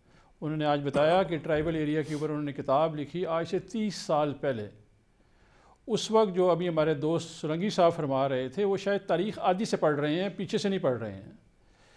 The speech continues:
नाइनटीन सेवेंटी नाइन में हमने मुजाहिदीन क्रिएट किए इसी इलाके से।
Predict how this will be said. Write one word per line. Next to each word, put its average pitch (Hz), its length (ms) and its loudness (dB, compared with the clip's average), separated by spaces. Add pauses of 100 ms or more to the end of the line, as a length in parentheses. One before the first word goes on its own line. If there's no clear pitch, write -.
(220)
नाइनटीन 180 680 0
सेवेंटी 196 460 0
नाइन 185 440 2
में 175 380 -2
हमने 175 920 -4
मुजाहिदीन 151 720 -2
क्रिएट 165 520 0
किए 180 300 -4
इसी 220 380 -4
इलाके 156 320 4
से। 107 260 -6